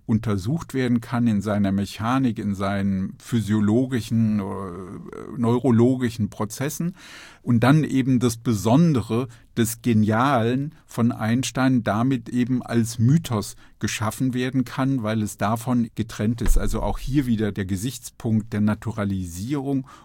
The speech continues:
und der Impfung, sodass eben diese wissenschaftliche Praxis gleichsam mythisch enthoben wird. Also das, worauf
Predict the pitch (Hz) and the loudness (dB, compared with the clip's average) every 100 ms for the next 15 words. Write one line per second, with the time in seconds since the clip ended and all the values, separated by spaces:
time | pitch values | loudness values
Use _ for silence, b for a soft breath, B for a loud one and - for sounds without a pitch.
0 | B 131 117 117 104 - 131 151 - 95 | B 0 0 0 -2 2 2 2 -4 -6
1 | 92 104 87 110 - - 113 110 107 104 | -6 -4 -4 -4 -6 -6 -4 0 0 0
2 | B B - 110 104 95 101 101 95 - | B B -12 -4 -2 0 0 0 -2 -10
3 | _ _ _ _ - 98 160 175 - 123 | _ _ _ _ -6 -2 0 0 0 -2
4 | 113 - 101 107 - - 139 - 101 - | -6 -4 -6 -6 -8 -6 -6 -6 -10 -10
5 | - - 104 117 - 110 104 107 156 165 | -12 -6 -4 -4 -2 2 4 4 2 2
6 | 131 117 - b b - 113 107 - 120 | -2 -4 -10 b b -4 0 0 2 2
7 | 156 110 95 95 113 131 b b b _ | 2 0 -2 -2 -4 -6 b b b _
8 | _ _ _ 143 123 110 170 - 151 143 | _ _ _ 2 4 4 4 4 2 6
9 | 143 143 - | 4 4 -2